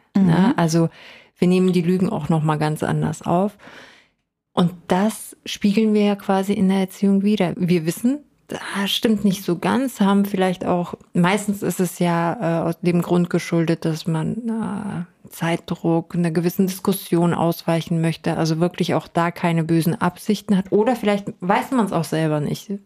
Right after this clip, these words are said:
Speaker 2: ne? Und dann versucht man irgendwie aus der Nummer rauszukommen. Ist es aber so, dass für die Kinder ist es im ersten Step, Mama, Papa sagen die Wahrheit.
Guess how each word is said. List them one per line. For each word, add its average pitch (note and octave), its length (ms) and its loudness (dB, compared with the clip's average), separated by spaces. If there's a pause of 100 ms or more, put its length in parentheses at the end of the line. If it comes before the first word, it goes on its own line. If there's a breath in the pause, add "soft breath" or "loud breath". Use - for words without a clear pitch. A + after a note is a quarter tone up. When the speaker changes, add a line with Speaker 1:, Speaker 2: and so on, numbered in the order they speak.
Speaker 2:
ne? G3 180 2 (560 loud breath)
Und - 140 2
dann D#3+ 180 0
versucht E3+ 380 -2
man F3 180 2
irgendwie F#3 680 2
aus F3+ 160 0
der F#3 100 2
Nummer F3 240 2
rauszukommen. F3 1400 -2 (1160 loud breath)
Ist F#3 140 2
es G3 140 0
aber E3+ 300 0
so, F3 160 2
dass G#3 220 -2
für F#3 120 -2
die D#3 120 -2
Kinder G3+ 500 0
ist F#3 140 0
es F#3+ 160 -2
im F#3 100 4
ersten E3 400 0
Step, F#3+ 400 -4
Mama, E3+ 300 2
Papa G3 320 -2
sagen G#3 260 2
die G#3+ 160 2
Wahrheit. D#3+ 500 0